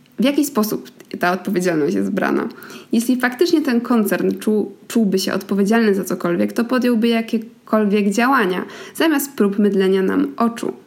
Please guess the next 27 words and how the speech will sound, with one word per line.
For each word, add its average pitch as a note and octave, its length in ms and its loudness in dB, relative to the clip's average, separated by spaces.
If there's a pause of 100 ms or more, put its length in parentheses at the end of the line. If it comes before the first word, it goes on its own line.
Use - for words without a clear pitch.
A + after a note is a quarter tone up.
Czujecie A3+ 280 2
tą G#3+ 120 2
hip-, G#3+ 240 -2
hipokryzję? G#3+ 680 0 (420)
<laughs> F4+ 400 -2
Przecież - 260 0
to B3 100 -2
się A#3 180 2
zupełnie A#3+ 420 2
kupy B3 360 0
nie G3 140 4
trzyma G3 420 0
i G#3 140 0
jest G#3 200 -2
to G#3 100 0
straszna G#3+ 720 0 (100)
ekościema. F#3+ 720 -2 (140)
Jedyne, B3 320 2
co C#4 120 0
mnie A#3 200 2
cieszy A#3 240 0
w F#3+ 40 -4
tej F3+ 120 -2
sytuacji, F#3+ 480 -2
to G3 80 -2
że G3 100 0
cała G#3 580 0